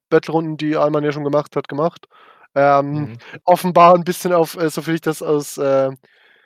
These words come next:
Speaker 1: äh, <laughs> Brian und H B Ks Let's Watch beziehungsweise den Kommentaren darunter entnehmen konnte, ähm, hat er das auch 'n bisschen sehr spontan machen müssen. <laughs> Deswegen kann er auch den
Speaker 2: Ja,
Speaker 1: Text nicht so
Speaker 2: okay.
Speaker 1: gut, weil Ahlmann ihm das irgendwie 'n Tag vor Abgabe <laughs> geschickt hat und gesagt hat:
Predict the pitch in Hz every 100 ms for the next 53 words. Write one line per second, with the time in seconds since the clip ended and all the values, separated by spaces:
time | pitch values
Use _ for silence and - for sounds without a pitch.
0 | _ _ - 135 131 131 - - - _
1 | _ _ - 143 151 147 143 147 147 151
2 | - 143 - 147 - 139 - 139 139 135
3 | 139 143 135 143 143 143 143 143 135 135
4 | - 147 143 135 147 143 - 139 135 135
5 | - - - _ _ 131 127 127 127 131
6 | 135 123 127 143 135 131 - 127 131 127
7 | 127 123 131 135 127 127 135 135 143 -
8 | 127 - - - 139 139 135 143 127 -
9 | 143 143 117 - - 127 139 147 156 147
10 | 160 160 156 156 151 151 147 151 151 160
11 | 156 - - 160 156 156 156 165 214 185
12 | 165 175 - 185 - 175 175 156 175 -
13 | 165